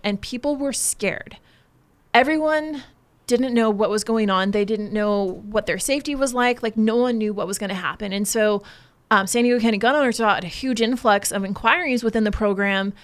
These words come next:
and needed someone to come in and help streamline things and to help, you know, build this program into, you know, the beast that it is today.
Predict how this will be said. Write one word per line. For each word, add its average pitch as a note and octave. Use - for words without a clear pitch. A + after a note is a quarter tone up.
and G#3
needed B3
someone A#3
to A3
come A3+
in G#3+
and G#3
help G3+
streamline A#3
things G#3
and G#3
to G#3
help, G3+
you G#3
know, G3
build A#3+
this A3
program A#3
into, G#3
you G#3
know, G3+
the F#3+
beast A3
that A3+
it G3+
is G3
today. G#3+